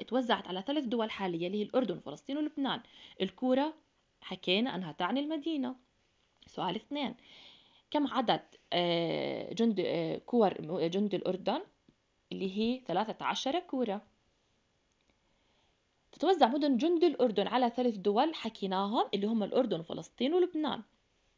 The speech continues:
يحد جند الأردن من الشمال جند اللي هي عندي دمشق، ومن الجنوب اللي هي فلسطين.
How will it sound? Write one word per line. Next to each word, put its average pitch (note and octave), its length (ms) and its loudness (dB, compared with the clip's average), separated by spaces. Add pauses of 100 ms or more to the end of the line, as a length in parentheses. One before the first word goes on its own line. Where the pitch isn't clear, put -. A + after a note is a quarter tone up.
(400)
يحد F#3+ 360 2
جند B3+ 220 4
الأردن G3+ 380 2
من G3 100 -4
الشمال B3 600 0 (640)
جند D4+ 380 0 (1600)
اللي G#3+ 240 -2
هي C4+ 140 2
عندي B3 540 -2 (160)
دمشق، A3 600 0 (320)
ومن G#3 880 0 (200)
الجنوب B3+ 500 0 (100)
اللي G3 300 -4
هي C4 60 -4
فلسطين. - 540 -6